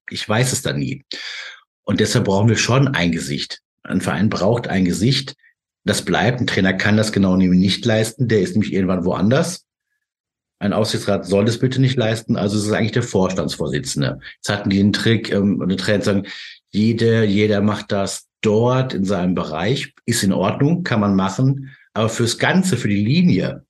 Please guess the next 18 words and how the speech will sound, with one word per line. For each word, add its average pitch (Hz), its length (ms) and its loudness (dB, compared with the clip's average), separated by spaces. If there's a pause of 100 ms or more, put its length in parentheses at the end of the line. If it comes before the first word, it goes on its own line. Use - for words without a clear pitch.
(120)
brauchst 104 280 -2
du, - 60 -4
brauche 107 200 0
ich - 100 -8
eben 107 200 0
nicht 143 340 -2
einen 107 420 2
Vorstand, 120 640 -2
der 107 100 2
gerade 101 260 2
ein 92 100 0
Ressort 98 420 -2
hat, - 60 -6
ich - 60 -18
brauche 90 200 -2
einen 98 120 -2
fürs - 200 -8
Ganze. 73 460 -6